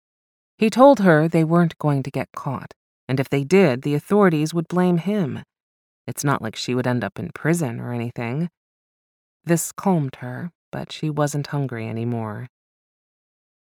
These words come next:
One evening, Maynard said he'd make a fire in the fireplace back at the cabin and they could sleep next to the glowing flames.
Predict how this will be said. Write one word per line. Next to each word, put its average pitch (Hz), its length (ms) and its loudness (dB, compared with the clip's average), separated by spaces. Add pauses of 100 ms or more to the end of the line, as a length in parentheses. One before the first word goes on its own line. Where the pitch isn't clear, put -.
(100)
One 226 260 8
evening, 143 640 2
Maynard 143 380 2
said 127 280 0
he'd 143 200 -4
make 143 180 0
a 139 60 -6
fire 139 400 0
in 139 100 0
the 139 80 -2
fireplace 127 800 -2
back 127 240 -6
at 127 80 -10
the 135 80 -10
cabin 143 540 0
and 143 160 -4
they 147 100 -4
could 143 200 -4
sleep - 380 -4
next 151 340 -6
to 156 80 -4
the 147 100 -6
glowing 135 420 -2
flames. 127 760 -6